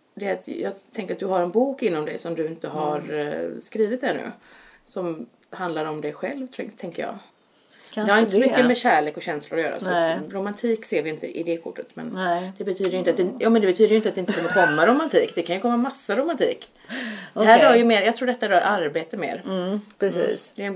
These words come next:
Speaker 1: blockering som du måste
Speaker 2: Ja.
Speaker 1: jobba med.
Speaker 2: Ja.
Speaker 1: Mm.
Speaker 2: Jag kan ju känna att jag är en väldigt konflikträdd människa och att jag framförallt har varit det och att det har ställt till det mycket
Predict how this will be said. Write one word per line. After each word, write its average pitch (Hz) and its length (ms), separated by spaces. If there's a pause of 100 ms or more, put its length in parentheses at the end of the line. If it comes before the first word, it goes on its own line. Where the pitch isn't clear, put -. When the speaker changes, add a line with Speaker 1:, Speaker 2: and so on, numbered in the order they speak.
(120)
Speaker 1:
blockering 185 540
som 202 160
du 190 120 (260)
måste 190 220
Speaker 2:
Ja. 185 120
Speaker 1:
jobba 165 180
med. - 220
Speaker 2:
Ja. 262 420 (140)
Speaker 1:
Mm. 208 280 (460)
Speaker 2:
Jag 208 460
kan 226 140
ju 214 60
känna 214 600 (720)
att - 280
jag 131 220
är - 300
en - 180
väldigt 113 320
konflikträdd - 680
människa 214 800
och 170 140
att 165 100
jag 147 120
framförallt 143 440
har 143 100
varit 196 680
det - 220 (260)
och 175 100
att 175 120
det 139 240
har 139 360
ställt - 400
till 269 280
det 190 100
mycket - 440